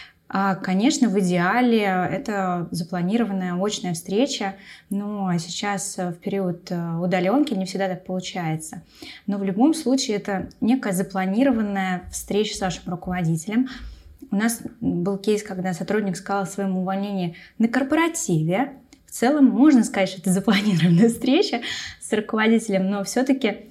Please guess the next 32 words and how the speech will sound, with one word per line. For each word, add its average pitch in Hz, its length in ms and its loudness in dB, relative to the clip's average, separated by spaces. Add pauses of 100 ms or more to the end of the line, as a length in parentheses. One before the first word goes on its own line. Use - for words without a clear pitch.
(100)
цель 226 220 2
корпоратива 208 760 2
и 208 60 2
цели 208 340 0
этого 190 340 -2
сотрудника, 254 580 2
они 202 140 2
немножко 226 440 -2 (520)
в 220 60 2
данном 262 240 10
формате 226 500 4 (300)
отличаются, 277 640 2
и 196 40 2
руководитель 254 300 0
просто, 214 420 -2
ну, 202 180 -2
как 175 160 -2
бы 175 80 2
не 196 140 2
готов, 214 560 2 (140)
да, 202 200 -2
к 233 80 -6
тому, 180 240 -4
что - 240 -6
он 170 160 -2
сейчас 202 360 -6
будет 185 220 -6
решать 185 300 -4
какую-то 170 220 -6 (600)
совершенно 220 440 0
другую 196 640 4
задачу. 190 760 0